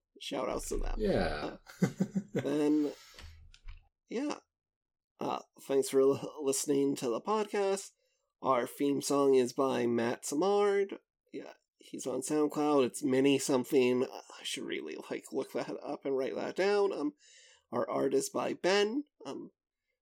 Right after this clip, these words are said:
Speaker 1: we are on friendlymush dot com. There's other cool podcasts there. And yeah. Just, if you like the show, rate, review, subscribe, tell your friends, and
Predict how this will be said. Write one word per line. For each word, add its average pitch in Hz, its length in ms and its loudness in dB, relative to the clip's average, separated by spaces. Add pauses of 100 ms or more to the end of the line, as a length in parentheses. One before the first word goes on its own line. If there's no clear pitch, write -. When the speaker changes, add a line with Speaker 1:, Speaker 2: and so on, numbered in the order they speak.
(180)
Speaker 1:
we - 100 -2
are 90 100 -2
on 90 180 -4
friendlymush 135 480 -2
dot 127 180 -4
com. 170 380 2
There's 104 200 -2
other - 240 -8
cool - 240 -6
podcasts 196 640 -4
there. 175 400 -4 (320)
And 180 460 -4 (1300)
yeah. 277 340 -2 (1040)
Just, - 360 -12
if - 140 -10
you 127 80 2
like 123 140 2
the 123 60 -4
show, 180 580 2
rate, 139 320 0 (380)
review, 165 440 -2
subscribe, 190 600 -2
tell 127 160 -6
your 123 120 -6
friends, 240 680 -6 (220)
and 165 340 -12